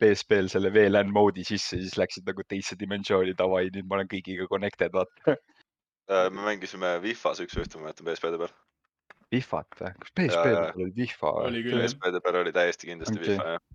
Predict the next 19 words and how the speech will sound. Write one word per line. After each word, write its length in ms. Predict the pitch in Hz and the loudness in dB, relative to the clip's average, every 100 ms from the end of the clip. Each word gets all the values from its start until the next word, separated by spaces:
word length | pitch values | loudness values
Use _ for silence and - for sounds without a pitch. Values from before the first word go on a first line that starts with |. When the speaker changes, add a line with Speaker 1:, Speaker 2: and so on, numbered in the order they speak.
| - | 0
Speaker 1:
No 100 | 123 | 4
me 60 | 131 | 6
mängisime 400 | 127 104 104 104 | 4 2 -2 4
Wise 280 | 110 110 104 | 4 4 -4
City 180 | 95 - | -8 -2
Story't 520 | 107 95 87 - - | 2 2 2 -6 -6
ja 100 | 87 92 | -6 -4
selliseid 440 | 87 87 87 85 - | -6 -4 -6 -8 -2
Grand 200 | 98 95 - | -2 -2 -6
Turismosid, 580 | - 98 - 90 82 92 | -4 -2 -2 -6 -4 -4
vaata, 360 | 90 - - _ _ _ 95 92 | -4 -10 -20 _ _ _ -8 -4
enda 160 | 90 | -2
kooli 240 | 95 92 92 | 0 0 0
peal. 160 | 95 95 _ _ _ _ _ - - - - 98 | -4 -8 _ _ _ _ _ -20 -16 -16 -10 -2
Et 80 | |
meil 200 | 98 98 95 | 2 4 2
vist 160 | - 101 | 0 0
see 80 | 98 | 0
Wifa 260 | 101 95 | 0 2